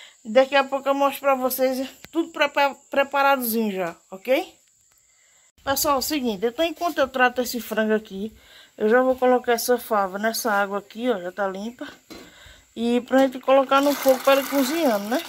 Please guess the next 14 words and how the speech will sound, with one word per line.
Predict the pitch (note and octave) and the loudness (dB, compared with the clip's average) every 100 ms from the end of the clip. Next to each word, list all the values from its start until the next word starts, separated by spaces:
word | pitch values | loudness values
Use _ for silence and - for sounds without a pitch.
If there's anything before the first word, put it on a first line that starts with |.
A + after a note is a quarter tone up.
| - | -2
Vai | A#3+ A#3 | 0 0
adiantando | A3 A#3 A3+ A3+ A3 G#3+ _ _ _ - _ _ | -2 -6 -6 -6 -6 -8 _ _ _ -20 _ _
o | F#3+ | -20
processo. | - A#3 A3+ - G#3 G#3 G#3+ F#4 - - - - | -4 -2 -2 -2 0 2 0 -8 -12 -10 -10 -8
Essa | G#3+ G#3+ B3 | -8 -2 -2
fava, | A#3+ A3+ G#3 F#3 F3 - _ - - _ - _ | -2 -2 0 0 -4 -12 _ -20 -20 _ -20 _
eu | - G#3 | -8 -2
vou | A#3 | 0
colocar | B3 C#4 C4+ C4 C4 | 4 6 4 4 4
ela | B3+ | 4
no | B3+ C4+ | 4 0
fogo | - - B3 A3 A3+ | -2 0 0 0 -12
de | G3+ G#3+ D4 | -8 -6 -4
gás, | A#3+ A3+ A3 B3 D#4 | 0 4 4 2 0